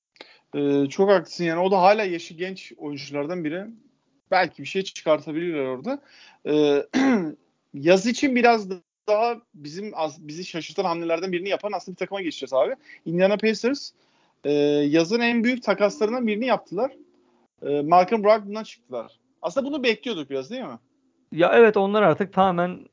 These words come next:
Speaker 2: biraz daha, e, silme işine gittiler takımı. Zaten hatta,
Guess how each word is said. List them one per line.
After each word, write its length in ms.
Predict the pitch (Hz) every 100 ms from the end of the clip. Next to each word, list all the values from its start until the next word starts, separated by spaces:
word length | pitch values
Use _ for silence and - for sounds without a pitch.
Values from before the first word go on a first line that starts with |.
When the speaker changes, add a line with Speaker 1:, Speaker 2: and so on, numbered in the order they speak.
| _
Speaker 2:
biraz 600 | 170 170 160 175 165 160
daha, 260 | 165 175 180 _ _ _ _ _ _
e, 380 | 147 151 147 143
silme 680 | 135 - 170 160 170 170 165 _
işine 320 | - 180 170
gittiler 440 | 147 135 139 131 120
takımı. 300 | 127 147 143
Zaten 340 | 156 175 170 - - _
hatta, 580 | _ 143 143 180 180 -